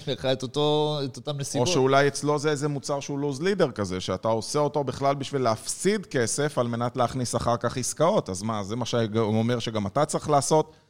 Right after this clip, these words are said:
Speaker 2: אז אם אנחנו צריכים לבדוק את התמחור שלנו, אפרופו, זה לה-, להעלות את הרווחיות, והנה דוגמה נוספת, תודה שהצפת את זה. אחד מהלקוחות שלנו זה,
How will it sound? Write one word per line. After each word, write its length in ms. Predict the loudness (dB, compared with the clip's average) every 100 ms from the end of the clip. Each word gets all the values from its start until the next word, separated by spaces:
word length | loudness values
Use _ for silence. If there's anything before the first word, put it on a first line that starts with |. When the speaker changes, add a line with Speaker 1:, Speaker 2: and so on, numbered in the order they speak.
| _ _ _ _
Speaker 2:
אז 140 | -8 -2
אם 100 | -2
אנחנו 240 | -2 -4
צריכים 220 | -6 -4
לבדוק 260 | 0 0 0
את 80 | -2
התמחור 560 | 0 0 4 4 4
שלנו, 420 | 2 0 2 2
אפרופו, 480 | 0 -2 -2 0 0
זה 160 | -2 0
לה-, 160 | 0
להעלות 380 | 2 2 2 0
את 60 | -2
הרווחיות, 580 | -4 -6 -4 -2 -2 -2
והנה 260 | -2 -2
דוגמה 320 | -4 -2 0
נוספת, 480 | 0 -2 -2 -2 -4
תודה 220 | -4 -2 -2
שהצפת 1300 | -2 -4 -6 -8 -6 -6 -8 -10 -4 0 0 2 0
את 160 | 0
זה. 160 | 0 -4 -8 -20 _ _ -6
אחד 240 | 2 4 6
מהלקוחות 500 | 4 4 4 4 6
שלנו 380 | 6 4 2
זה, 520 | 2 6 6 6 4